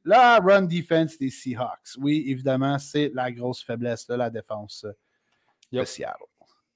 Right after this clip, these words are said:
Speaker 1: Fait que ça, ça complète les matchs qui étaient hier. Ce soir, New England est à Arizona. Arizona qui porte une fiche de, je pense, un et six à la maison. Ça smells like
Speaker 2: Ouais.
Speaker 1: une, une victoire des Pats.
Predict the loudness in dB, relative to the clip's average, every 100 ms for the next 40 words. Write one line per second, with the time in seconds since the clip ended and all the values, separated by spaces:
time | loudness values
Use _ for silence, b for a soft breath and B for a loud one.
0 | B B B B B B B 2 2 6
1 | 8 8 8 8 10 10 10 8 8 6
2 | 6 4 4 0 -8 -2 -2 2 2 2
3 | 0 2 6 8 6 4 0 -4 -6 2
4 | 6 6 4 2 0 2 2 2 0 -2
5 | 2 2 4 4 4 2 0 0 2 2
6 | 2 4 2 2 0 0 -2 -2 -2 -2
7 | -6 -2 -4 -4 -8 -4 -4 -4 -4 -2
8 | -4 -6 -6 -6 -6 -4 -4 -4 -8 b
9 | b b _ -12 -12 -10 -8 -4 -4 -2
10 | 0 0 0 -2 -4 -6 -6 0 0 0
11 | 2 4 4